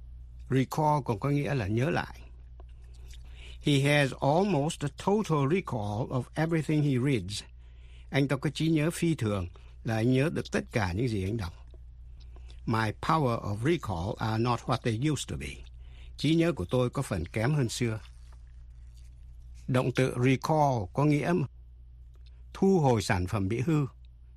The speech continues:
Thứ hai là triệu hồi hay là triệu tập. Và thứ ba là đòi trả lại. Thí dụ như trong câu, "Recall members of Congress for a special session."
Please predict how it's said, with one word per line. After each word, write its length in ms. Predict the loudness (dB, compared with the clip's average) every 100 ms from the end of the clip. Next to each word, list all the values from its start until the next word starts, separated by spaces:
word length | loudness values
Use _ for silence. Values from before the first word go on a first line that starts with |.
| -20 -20 -20 -2
Thứ 160 | 4 6
hai 220 | 6 4
là 100 | 2
triệu 360 | 2 2 4 4
hồi 320 | 4 4 2
hay 120 | 2
là 80 | 0
triệu 280 | 0 -2 0
tập. 200 | -2 -2 -10 -18 -18 -18 -18 -18 -14 -4
Và 120 | -2
thứ 160 | 2 4
ba 240 | 4 4
là 120 | 2
đòi 280 | 2 2 2
trả 220 | 0 0
lại. 300 | 0 -4 -8 -16 -18 -20 -18 -18 -18 -18 -18 -18 -18 -18 -18 -18 -4
Thí 140 | 2 4
dụ 160 | 4
như 180 | 2 0
trong 200 | 2 2
câu, 240 | 0 -2 -4 -14 -16 0
"Recall 720 | 4 4 4 4 4 6 4
members 680 | 6 6 6 4 2 0 -2
of 140 | -2 -2 0
Congress 560 | 2 2 2 -4 -6 -14 -20 -14 0
for 180 | 2 2
a 80 |
special 580 | 0 4 4 4 2 0
session." 420 | 2 0 0 -2